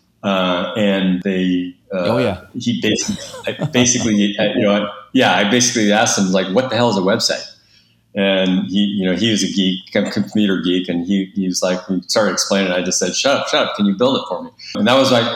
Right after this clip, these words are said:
Speaker 1: the, my intro into, uh, the World Wide Web, January ninety-four. So I've been in it from the start. I've been, uh, in a variety of, uh, early stage startups and more recently later stage,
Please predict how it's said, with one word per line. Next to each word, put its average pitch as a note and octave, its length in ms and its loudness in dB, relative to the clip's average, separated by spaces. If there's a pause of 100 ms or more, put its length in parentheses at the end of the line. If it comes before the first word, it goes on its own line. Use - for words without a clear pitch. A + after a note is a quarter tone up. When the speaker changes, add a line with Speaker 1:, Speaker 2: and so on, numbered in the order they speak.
Speaker 1:
the, A2 60 -2
my A2 480 2
intro G2+ 760 0
into, G2+ 560 0
uh, F#2 240 0
the F2+ 100 -10
World G2+ 220 0
Wide F#2 240 0
Web, F#2 220 0 (120)
January G2+ 380 0
ninety-four. F#2+ 500 -2
So G2+ 120 -2
I've F#2+ 60 -6
been C3+ 120 2
in B2+ 140 0
it - 100 -12
from A2 200 2
the F#2+ 80 2
start. G2 520 0 (440)
I've G2+ 280 0
been, G2+ 400 2
uh, G2+ 300 -4
in G2+ 120 0
a G2 80 0
variety G2 600 0
of, F2+ 220 -2
uh, F#2 40 -2
early G2+ 460 -2
stage G2 400 -2
startups F#2+ 680 0
and F2+ 380 -2
more G2 160 0
recently F2+ 560 -2
later F#2 260 -2
stage, F2+ 560 -4